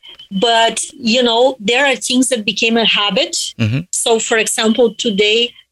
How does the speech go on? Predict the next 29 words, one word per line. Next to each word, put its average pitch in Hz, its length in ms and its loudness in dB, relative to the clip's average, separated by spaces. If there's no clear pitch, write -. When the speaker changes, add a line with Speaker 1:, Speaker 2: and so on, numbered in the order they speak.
Speaker 1:
there's 233 180 0
a 233 60 -2
lot 214 300 0
of - 160 -2
people 240 400 2
who 208 160 2
don't 220 560 2
read, 220 480 2
like, 196 340 0
newspapers 226 720 2
anymore, 196 460 4
or 208 160 4
even 254 340 2
don't 226 260 2
check, 220 460 -2
Speaker 2:
Yep. 113 220 -2
Speaker 1:
like, 208 420 0
traditional 220 560 0
media. 202 460 0
Speaker 2:
Mm-hmm. 127 200 0
Speaker 1:
So 233 320 2
they 240 160 0
receive 247 480 0
information 233 960 0
basically 277 600 0
through 254 180 0
social, 214 480 0
social 208 360 0
media. 180 380 -2